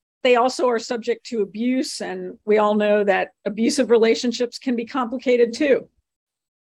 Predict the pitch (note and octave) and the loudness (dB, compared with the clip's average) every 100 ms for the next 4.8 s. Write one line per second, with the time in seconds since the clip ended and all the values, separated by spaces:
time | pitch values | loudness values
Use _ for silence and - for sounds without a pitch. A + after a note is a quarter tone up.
0 | - G#3 G3 F#3+ G#3+ - _ _ _ - | -2 0 2 2 -2 -6 _ _ _ -2
1 | C4 A#3+ A#3+ C4+ - - _ _ _ _ | 4 6 6 0 -2 -12 _ _ _ _
2 | _ _ _ _ _ _ _ A3+ - - | _ _ _ _ _ _ _ -6 -6 -8
3 | _ _ _ _ B3+ D#4+ D#4 A3+ A#3 C#4 | _ _ _ _ 4 4 6 4 6 6
4 | D4 A3+ G3+ - - B3 F#3+ F#3+ | 4 4 0 -4 -8 -2 -2 -2